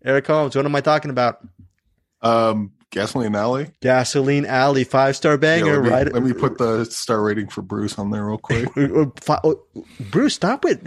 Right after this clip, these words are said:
Speaker 1: We only go up to five stars, not six <laughs> stars, my friend.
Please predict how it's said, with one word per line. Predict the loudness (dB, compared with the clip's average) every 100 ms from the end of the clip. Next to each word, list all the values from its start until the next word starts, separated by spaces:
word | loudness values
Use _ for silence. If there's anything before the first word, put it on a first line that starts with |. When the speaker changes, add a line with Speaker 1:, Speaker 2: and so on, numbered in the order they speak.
| 0
Speaker 1:
We | 0 0
only | 0 2 2
go | 0 0
up | -2
to | -6
five | -2 0 0 0
stars, | -2 0 0 0
not | -2 -4 -4
six | -4 -4 -2
<laughs> |
stars, | -2 2 2 2
my | 0 -2
friend. | -2 -2 -2